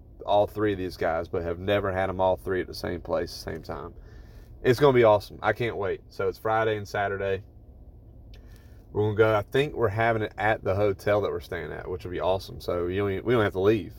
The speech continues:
We can walk outside to the restaurant in the parking lot and eat, uh, come back in, do jiu-jitsu, drink beer, and not have to go anywhere. So we're gonna have a good time. I'm excited about it. But, uh,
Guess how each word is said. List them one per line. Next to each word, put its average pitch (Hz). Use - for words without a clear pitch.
We 92
can 87
walk 107
outside 117
to 110
the 92
restaurant 117
in -
the -
parking 120
lot 117
and 104
eat, 127
uh, 90
come 117
back 113
in, 117
do 113
jiu-jitsu, 113
drink 117
beer, 120
and 98
not 107
have 107
to 101
go 104
anywhere. 87
So 90
we're 107
gonna 107
have 101
a 98
good 98
time. 90
I'm 123
excited 101
about 95
it. -
But, 117
uh, 104